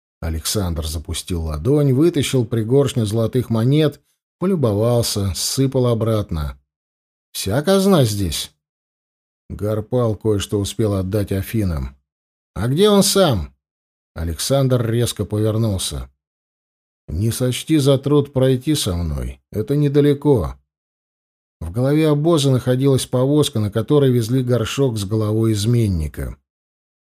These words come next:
Прошли несколько повозок. Алексей отбросил кусок кожи, прикрывавший кузов повозки,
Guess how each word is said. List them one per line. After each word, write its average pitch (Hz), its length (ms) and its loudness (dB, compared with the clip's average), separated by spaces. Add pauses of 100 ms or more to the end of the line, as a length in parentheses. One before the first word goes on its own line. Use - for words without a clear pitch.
(160)
Прошли 160 400 -2
несколько 160 460 2
повозок. 127 760 2 (560)
Алексей 110 460 2
отбросил 143 500 2
кусок 139 440 0
кожи, 143 280 2
прикрывавший 120 800 0
кузов 113 380 0
повозки, 123 680 0